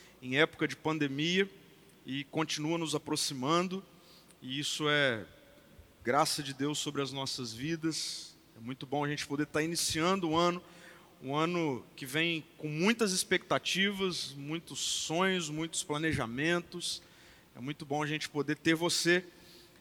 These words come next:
com a gente, ter sua casa, sua família. E a gente quer iniciar, né, o nosso ano, ah, conversando um pouquinho sobre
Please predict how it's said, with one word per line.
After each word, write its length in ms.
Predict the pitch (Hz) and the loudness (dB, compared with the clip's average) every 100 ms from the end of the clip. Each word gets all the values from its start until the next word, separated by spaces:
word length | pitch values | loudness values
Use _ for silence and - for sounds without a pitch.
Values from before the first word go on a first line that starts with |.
| - | -14
com 140 | - 160 | 0 2
a 60 | |
gente, 420 | 135 156 139 - | 4 6 4 2
ter 140 | 135 139 | -2 0
sua 180 | - 131 | 0 -2
casa, 560 | - 147 151 147 131 | 2 4 6 4 0
sua 240 | 120 - 143 | -4 -4 -6
família. 720 | - 120 127 151 151 147 139 - - - - - - | -4 -4 -2 -2 -2 -4 -6 -14 -20 -20 -20 -20 -10
E 80 | 139 | -4
a 20 | |
gente 280 | 135 165 - | -2 0 4
quer 600 | 185 185 170 120 - - | 10 12 10 8 0 -6
iniciar, 920 | 143 175 208 - 175 170 196 - - 127 | -2 2 4 6 8 8 8 2 -16 -12
né, 200 | 151 190 | -8 -6
o 100 | 139 | -6
nosso 440 | 135 151 - 147 139 | -4 -2 -2 -2 2
ano, 320 | 156 165 151 - - - - - - - - | 2 0 -4 -16 -20 -20 -20 -20 -20 -20 -14
ah, 420 | 123 127 131 127 120 - - | -8 -6 -4 -6 -6 -12 -10
conversando 460 | 226 226 - 220 | 2 2 4 2
um 40 | 214 | 2
pouquinho 400 | 190 175 196 196 | 0 0 0 0
sobre 440 | - 190 196 170 | 2 2 2 -2